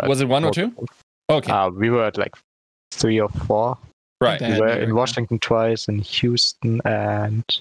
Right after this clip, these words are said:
Speaker 1: oh, Florida one got canceled, so I guess it went three.
Speaker 2: Ca-,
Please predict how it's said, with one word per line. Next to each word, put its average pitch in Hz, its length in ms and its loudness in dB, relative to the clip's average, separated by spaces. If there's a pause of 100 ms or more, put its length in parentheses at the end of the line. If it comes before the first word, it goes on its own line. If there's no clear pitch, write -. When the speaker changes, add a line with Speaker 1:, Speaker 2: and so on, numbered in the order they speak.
(220)
Speaker 1:
oh, 110 140 2
Florida 135 420 0
one 107 180 -4
got 104 160 -4
canceled, 110 520 -4
so 113 160 -2
I 110 60 -2
guess 113 220 -6
it - 140 -8
went 107 220 -4
three. 147 260 -4 (800)
Speaker 2:
Ca-, 170 100 0